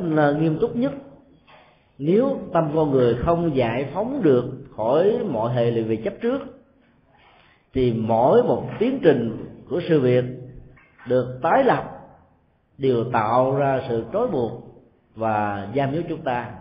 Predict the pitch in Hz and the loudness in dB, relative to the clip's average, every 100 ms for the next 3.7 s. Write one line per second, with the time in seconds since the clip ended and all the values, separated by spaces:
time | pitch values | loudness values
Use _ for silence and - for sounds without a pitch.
0 | - _ - 151 131 117 113 147 135 127 | -20 _ 0 0 0 -2 -4 -4 -6 -6
1 | 127 123 110 104 104 110 120 147 92 90 | -2 -2 -4 -6 -6 -6 -6 -8 -8 -12
2 | - _ _ _ _ _ _ _ _ _ | -16 _ _ _ _ _ _ _ _ _
3 | _ _ _ _ - 147 175 | _ _ _ _ 0 4 4